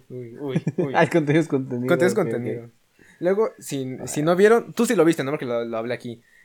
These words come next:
Speaker 1: Salió Kirby's, Kirby's de Forgotten Land, donde Kirby se convierte en un carro.
Speaker 2: Ah, sí, claro, claro,
Speaker 1: Y
Speaker 2: claro.
Speaker 1: pues, con este lanzamiento,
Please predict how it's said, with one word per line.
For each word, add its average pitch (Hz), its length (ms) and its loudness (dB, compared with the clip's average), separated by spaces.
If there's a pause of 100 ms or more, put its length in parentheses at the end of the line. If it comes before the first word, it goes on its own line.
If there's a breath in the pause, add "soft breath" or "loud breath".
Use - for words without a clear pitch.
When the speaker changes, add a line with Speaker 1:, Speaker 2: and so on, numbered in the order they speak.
Speaker 1:
Salió 160 880 4 (180)
Kirby's, 170 840 -2 (180)
Kirby's 190 720 -4
de 127 520 0
Forgotten 143 460 -2
Land, 190 240 -2 (320 soft breath)
donde 139 240 0
Kirby 175 240 -2
se - 100 -10
convierte 139 300 -4
en 156 60 -4
un 143 100 -8
carro. 214 320 -2 (1160 soft breath)
Speaker 2:
Ah, 127 200 2
sí, 135 140 -8
claro, 123 240 -6
claro, 120 160 -6
Speaker 1:
Y 190 60 -2
Speaker 2:
claro. 226 140 0
Speaker 1:
pues, 175 180 -6
con 139 280 -4
este 165 220 -4
lanzamiento, 160 840 -6